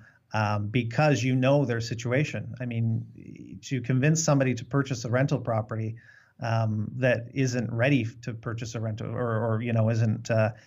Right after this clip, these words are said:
in a position where they can do that, it's not gonna be a hard sell. But if you can tailor them because of the information you've got from that conversation,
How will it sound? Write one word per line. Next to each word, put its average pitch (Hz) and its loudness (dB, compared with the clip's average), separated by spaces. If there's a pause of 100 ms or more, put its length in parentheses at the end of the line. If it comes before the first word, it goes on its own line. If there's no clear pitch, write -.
(140)
in 123 0
a 113 0
position 117 2
where 113 6
they 107 2
can 113 -2
do 143 6
that, 107 2 (260)
it's 131 -4
not 143 2
gonna 143 2
be 127 4
a 113 2
hard 117 2
sell. 117 0 (280)
But 123 -4
if 117 -4
you 143 0
can 123 -2
tailor 131 2
them 110 -2
because 117 -4
of 110 -6
the 113 -4
information 117 -2
you've 107 -2
got 117 -2
from 127 0
that 107 -4
conversation, 113 -2